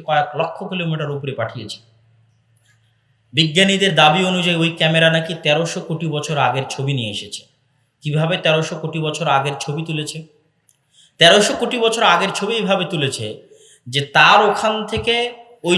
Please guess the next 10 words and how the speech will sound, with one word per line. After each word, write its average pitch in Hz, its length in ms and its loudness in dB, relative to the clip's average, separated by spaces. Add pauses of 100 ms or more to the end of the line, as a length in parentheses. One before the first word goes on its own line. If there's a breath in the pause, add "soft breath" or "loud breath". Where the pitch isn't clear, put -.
ছবি 202 280 2
পর্যন্ত 226 480 0 (140)
পৌঁছতে 202 420 -2 (100)
আলোর 175 300 2
গতিতে 175 420 -4
গেলে 180 180 0
তেরোশো 160 480 -2
কোটি 156 200 -8
বছর 135 380 -4
লাগবে। - 300 -12